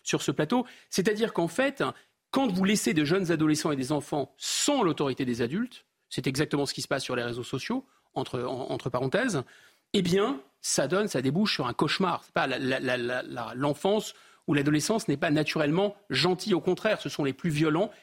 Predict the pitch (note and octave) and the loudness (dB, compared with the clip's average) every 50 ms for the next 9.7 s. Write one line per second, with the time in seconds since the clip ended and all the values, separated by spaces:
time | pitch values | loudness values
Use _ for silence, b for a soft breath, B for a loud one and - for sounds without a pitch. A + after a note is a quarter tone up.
0 | B - C#3+ C#3 - - E3+ - - F#3 G3 A3+ G#3 D3+ B2 - - C#3+ C3+ D3+ | B -2 0 0 2 0 -2 0 0 0 2 2 2 0 -2 -4 -6 -4 0 2
1 | F#3 G#3+ B3 C4 B3+ B B B - - D#3 - F#3 G3+ G3+ - - C#3 C#3 C3+ | 2 4 2 2 -2 B B B -4 -2 0 2 2 0 0 0 -2 -2 0 0
2 | G3 G#3 G3+ G3+ G3+ G3 F3+ D#3+ D3+ C#3+ C#3+ D#3 A3 C#4 - - B2+ A2+ B B | 2 2 4 4 4 4 4 2 2 2 2 0 0 0 0 -2 -4 -4 B B
3 | B B B - - - A3+ A#3+ B3 B3 A3 F3 E3 F3+ F3+ - - E3+ E3+ E3+ | B B B -2 0 2 2 2 2 2 2 2 2 2 0 0 0 2 2 0
4 | E3 - E3 D3 C#3 C#3 D3 E3 D#3 - D3 C#3 C#3 C#3 - B3 B3+ B3 E3+ B | 0 0 0 0 0 0 0 -2 0 0 0 0 -2 -2 -2 -2 -2 -2 -2 B
5 | B B B B - C#3+ D3+ D#3+ D3+ - - A3+ F#3 - B3+ A3 - E3+ D3 D3 | B B B B 2 2 2 2 2 2 0 0 2 2 0 0 2 2 2 0
6 | D3 D3 F#3 G3 E3+ - - - - - C#3 D3 D3+ E3 F3 E3 D3 C3+ C#3+ D#3+ | 2 2 0 0 0 -2 -4 -6 -4 -2 0 0 2 2 2 2 2 0 0 0
7 | D3+ - E3 D3+ - - C3+ B2+ A#2+ - C3+ C#3+ - C4 - F#3+ - - E3 - | 0 0 -2 -2 0 0 -2 0 0 0 -2 -2 -2 -2 -2 -2 -2 -4 -2 -2
8 | - D3 B2+ A#2 b b b b b - C#3+ E3+ F#3 F3+ - - - - F3+ D#3 | -2 -2 -2 -4 b b b b b 0 2 2 2 2 0 0 0 0 0 0
9 | - - C#4 B3+ F#3 F3 D3+ C#3+ C#3 D3 G3+ B3+ B3+ - | 2 0 0 0 2 2 2 2 2 0 0 -2 -2 -4